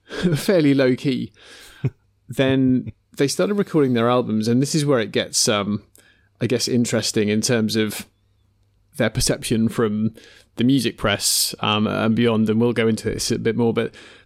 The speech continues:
they released, uh, an album called Gish, and then an album called Siamese Dream, and both of them got them noticed.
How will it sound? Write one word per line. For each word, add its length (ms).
they 120
released, 560
uh, 200
an 100
album 220
called 240
Gish, 440
and 160
then 100
an 80
album 240
called 220
Siamese 360
Dream, 280
and 100
both 260
of 220
them 320
got 140
them 140
noticed. 580